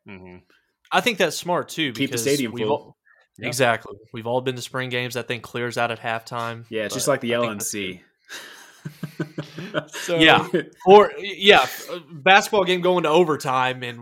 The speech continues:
Speaker 2: w-, we've got fans clearing out, headed for the exits. So
Speaker 1: Yeah.
Speaker 2: I think that's a perfect transition into the spring sports. Um, so, Corbin, what's going on with softball?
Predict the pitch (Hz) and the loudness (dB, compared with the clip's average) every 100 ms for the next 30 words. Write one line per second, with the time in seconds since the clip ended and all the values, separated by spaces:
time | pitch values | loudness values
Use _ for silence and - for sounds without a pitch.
0 | 120 127 131 131 131 135 - 143 131 - | -18 -14 -12 -10 -8 -8 -8 -8 -8 -10
1 | - 139 131 123 127 120 139 123 117 120 | -10 -8 -8 -4 -4 -4 -6 -8 -12 -8
2 | 127 131 - - - - 113 107 107 98 | -8 -8 -16 -16 -16 -12 -12 -14 -14 -14
3 | 98 - - - - 180 196 165 156 156 | -14 -14 -16 -12 -6 -4 -2 -4 -2 -4
4 | 151 135 120 - - 233 233 135 - 147 | -4 -8 -8 -12 -2 -2 -2 -10 -8 -8
5 | 131 123 131 - 131 127 113 110 - 147 | -8 -8 -8 -10 -12 -14 -14 -16 -10 -10
6 | 139 - 135 120 123 - - 127 117 120 | -10 -10 -8 -8 -8 -10 -14 -14 -10 -10
7 | 117 117 - 135 123 - 175 190 175 147 | -10 -12 -12 -10 -10 -6 -6 -4 -8 -6
8 | 196 - 233 202 190 170 - 165 170 131 | -6 -8 -10 -8 -8 -10 -8 -8 -6 -8
9 | 110 | -12